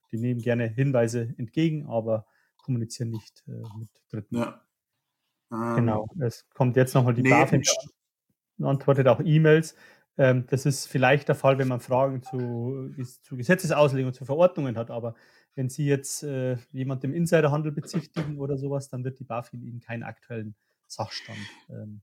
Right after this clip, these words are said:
Speaker 2: Dann die
Speaker 1: bekannt.
Speaker 2: Frage, muss die bafin das Aussetzen des Steinhoff-Aktienhandels genehmigen? Also das ist kein Aussetzen des Aktienhandels, sondern es ist im Grunde eine Einstellung und Delisting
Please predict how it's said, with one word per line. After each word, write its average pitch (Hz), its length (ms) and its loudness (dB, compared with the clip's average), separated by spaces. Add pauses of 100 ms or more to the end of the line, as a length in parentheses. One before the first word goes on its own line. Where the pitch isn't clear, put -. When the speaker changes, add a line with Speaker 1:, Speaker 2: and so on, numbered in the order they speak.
Speaker 2:
Dann 117 220 2
die 147 80 2
Speaker 1:
bekannt. 147 160 0
Speaker 2:
Frage, 156 240 6
muss 160 160 0
die 165 100 -2
bafin 143 420 4
das 151 220 0
Aussetzen 180 640 4
des 147 140 -4
Steinhoff-Aktienhandels 151 1120 0
genehmigen? 139 480 -4
Also 117 180 -6
das 143 120 -8
ist 147 120 -8
kein 135 220 -2
Aussetzen 170 640 -2
des 165 160 -10
Aktienhandels, 156 760 -6
sondern 143 140 -6
es 135 60 -10
ist 139 40 -14
im 143 60 -14
Grunde 139 240 -6
eine 135 160 -6
Einstellung 139 580 -8
und 123 240 -10
Delisting 143 680 -4